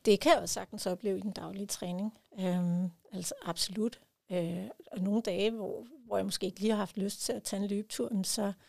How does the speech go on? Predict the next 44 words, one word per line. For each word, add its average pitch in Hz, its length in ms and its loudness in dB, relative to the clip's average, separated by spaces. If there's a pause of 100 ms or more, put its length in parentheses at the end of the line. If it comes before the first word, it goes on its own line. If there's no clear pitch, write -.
(260)
har 196 120 -2
jeg 180 120 0 (220)
sådan 202 200 -14
småtvunget 202 760 2
mig 190 120 0
selv - 300 0
til - 300 2
det. 254 200 4 (200)
Øh, 190 460 2 (640)
og 185 140 2
så, - 180 6
øh, 190 360 6 (100)
den 175 120 2
første, - 440 -2 (140)
øh, 214 300 -6 (240)
de - 60 -14
første - 280 0
ti 240 160 4
minutter 214 360 4
har 214 160 0
måske 185 360 0
været 190 160 2
sådan 190 180 4
lidt, 185 120 0 (420)
"Åh, - 200 -6 (280)
det, - 80 -14 (220)
det 190 100 -10
gider - 240 -6
jeg - 120 -2
faktisk - 420 -8
ikke." 202 180 -2
Men 208 120 4
så 277 140 2
lige 277 200 2
s-, - 80 0 (360)
lige 262 180 -4
så - 120 -2
stille 247 360 0
og 262 100 -10
roligt, 247 360 0
ikke, - 120 -10
så 254 100 -4
begynder 247 400 -4 (680)
igen 226 360 2